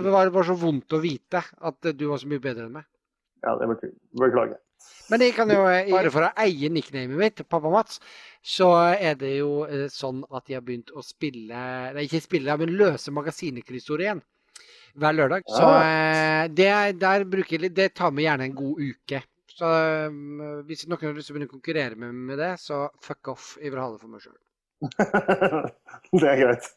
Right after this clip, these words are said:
Speaker 1: Jeg skal begynne å, jeg skal ta stoppeklokken, skal jeg filme det med telefonen min, skal jeg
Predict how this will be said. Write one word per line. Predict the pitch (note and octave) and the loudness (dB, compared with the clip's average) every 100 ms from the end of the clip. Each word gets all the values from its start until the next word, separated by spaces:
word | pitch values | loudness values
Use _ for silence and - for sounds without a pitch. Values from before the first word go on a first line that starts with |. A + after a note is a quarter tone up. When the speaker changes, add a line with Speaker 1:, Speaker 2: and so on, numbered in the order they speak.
| - _ | -20 _
Speaker 1:
Jeg | D3 | 0
skal | C#3+ D#3 | 2 4
begynne | D3+ C3 C3+ | 4 6 8
å, | C#3 | 8
jeg | C#3+ C#3 | 6 4
skal | E3+ | 2
ta | F3 | 0
stoppeklokken, | - F3 - C3 A#2+ E3 | 0 -2 2 2 4 4
skal | E3+ F3 | 4 2
jeg | |
filme | D#3 B2+ A2+ | 4 4 2
det | A2 | 2
med | D#3 | 2
telefonen | B2+ B2 A2+ - | 2 2 2 -2
min, | |
skal | E3+ - | -6 -12
jeg | - - _ _ _ - F3 | -16 -20 _ _ _ -14 2